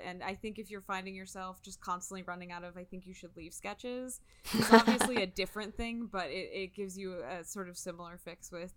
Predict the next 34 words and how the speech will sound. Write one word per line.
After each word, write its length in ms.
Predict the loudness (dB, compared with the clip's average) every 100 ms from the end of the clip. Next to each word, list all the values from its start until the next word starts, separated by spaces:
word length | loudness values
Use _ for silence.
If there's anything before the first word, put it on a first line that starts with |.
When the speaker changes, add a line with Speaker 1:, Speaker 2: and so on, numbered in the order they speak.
| -8 -10 -20 -20 -20 -20 -10
Speaker 1:
Tim 180 | -2 0
Robinson 800 | 2 0 -2 -4 -4 -6 -10 -10
and 340 | -8 -8 -10 -10
Sam 260 | -8 -8
Richardson. 560 | -10 -14 -16 -16 -14 -6 -6 -6 -10 -14 -14 -16 -16 -20 -20 -20 -20 -20 -20 -20 2
Speaker 2:
Well, 280 | 10 10 10 0 -20 0
those 220 | 6 8
are 80 | 8
both 400 | 10 10 10 6
great 320 | 8 10 10
pairings 580 | 8 6 8 8 4 -2
for 140 | 2 4
The 80 |
Green 260 | 6 6 6
Knight, 340 | 6 6 4
so 180 | 2 4
I 100 | 6
urge 240 | 8 8 8
everybody 380 | 6 8 6
to 80 | 6
go 160 | 8 10
out 180 | 10 8
and 100 | 8
watch 320 | 8 6 4
them. 320 | 4 4 2 -4 -16 -8 10
Uh, 360 | 12 12 12 10
thank 180 | 10 10
you 80 | 12
guys 220 | 12 12
so 180 | 12 12
much 200 | 12 10
for 120 | 8
joining 480 | 10 12 12 12 10
us. 380 | 10 10 8 4